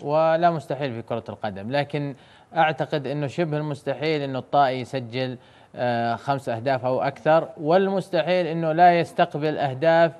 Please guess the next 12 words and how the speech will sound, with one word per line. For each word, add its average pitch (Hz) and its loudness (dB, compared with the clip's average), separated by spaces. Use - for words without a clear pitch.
من 143 -6
أحد 156 -2
بهذا 143 0
الدفاع 131 0
ال-، 123 -6
الهش 120 -4
اللي 117 -8
شفناه 127 -4
في 127 -8
مباراة، 123 -2
آه، 110 -2
الذهاب. 104 -6